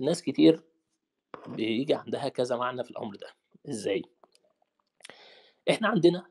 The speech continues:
إحنا مؤمنين كمسلمين أن الله عز وجل في السماء، وده يعني أدلة عليه كتير. أبسطها مثلا النبي صلى الله عليه وسلم لما سأل الجارية: "أين الله؟" قال: "في السماء." قال: "فأعتقها فإنها مؤمنة"،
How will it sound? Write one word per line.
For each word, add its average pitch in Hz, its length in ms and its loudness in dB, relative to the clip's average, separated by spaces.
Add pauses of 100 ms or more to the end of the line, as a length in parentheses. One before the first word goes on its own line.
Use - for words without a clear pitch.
(720)
إحنا 127 220 -6
مؤمنين 120 460 -2
كمسلمين 113 600 -4
أن 123 140 -2
الله 120 140 2
عز 113 160 2
وجل 113 280 0
في - 80 -20
السماء، - 440 -8
وده 135 420 -2
يعني - 460 -8
أدلة 110 320 -2
عليه 101 160 -4
كتير. 117 440 -4
أبسطها - 360 -4
مثلا 113 260 -6
النبي 110 340 -10
صلى - 100 -16
الله 110 240 0
عليه - 80 -
وسلم 104 100 -10
لما 101 80 -18
سأل 120 200 -6
الجارية: 107 460 -4 (480)
"أين 110 220 0
الله؟" 107 320 4
قال: 104 280 2
"في 101 60 -2
السماء." 104 360 -10
قال: 110 280 -4
"فأعتقها 107 540 -6
فإنها 107 320 -10
مؤمنة"، 107 420 -6